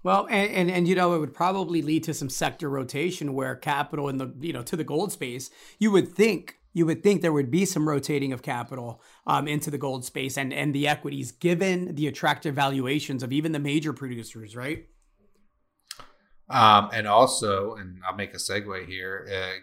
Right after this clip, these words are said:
Speaker 2: given some of the money that's coming out of cryptos over the past
Speaker 1: Mm.
Speaker 2: cou-, couple of weeks, right? So, um, not a knock on them, but that money's got to go somewhere. And,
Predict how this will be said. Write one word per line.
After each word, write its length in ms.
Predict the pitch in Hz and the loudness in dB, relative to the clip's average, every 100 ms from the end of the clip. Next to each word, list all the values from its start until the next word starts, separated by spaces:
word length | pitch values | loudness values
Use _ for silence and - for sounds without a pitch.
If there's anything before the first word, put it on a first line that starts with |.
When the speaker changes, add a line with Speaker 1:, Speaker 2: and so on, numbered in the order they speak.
| - | -8
Speaker 2:
given 180 | 110 104 | -6 -2
some 200 | - 101 | -2 -2
of 60 | |
the 60 | 98 | -4
money 300 | 95 101 104 | -4 -4 -6
that's 320 | 95 92 - | -8 -6 -6
coming 260 | - 107 98 | -4 -2 0
out 100 | 95 | -2
of 140 | - | -4
cryptos 560 | 131 127 110 95 90 - | -6 -4 -6 -6 -6 -6
over 260 | 131 131 | -4 -4
the 80 | 143 | -2
past 320 | 92 85 69 | 0 0 -4
Speaker 1:
Mm. 60 | - | -6
Speaker 2:
cou-, 200 | 101 - - | -8 -8 -4
couple 300 | 123 113 101 | -2 0 -4
of 160 | 98 | -6
weeks, 440 | 98 90 - - 101 | -10 -12 -8 -6 -2
right? 400 | 98 113 127 127 | -2 -2 -4 -6
So, 640 | - - 104 101 95 - _ _ _ _ _ 110 | -6 -2 0 0 -2 -8 _ _ _ _ _ 4
um, 560 | 98 95 92 90 87 - | 6 8 6 0 -10 -18
not 400 | 101 98 101 98 | -12 -4 0 0
a 40 | |
knock 300 | 95 95 95 - | 0 -2 -2 -2
on 300 | 101 117 127 | 0 0 -2
them, 280 | 95 101 95 | -8 -10 -12
but 160 | 98 | -8
that 160 | 104 104 | -8 -6
money's 380 | 101 104 98 - | -6 -6 -6 -4
got 280 | 98 101 | 0 0
to 80 | - | -2
go 180 | 95 98 | -12 -10
somewhere. 800 | - - 104 117 95 95 104 - | -8 -6 -8 -8 -6 -6 -8 -8
And, 340 | 98 98 95 | -8 -8 -10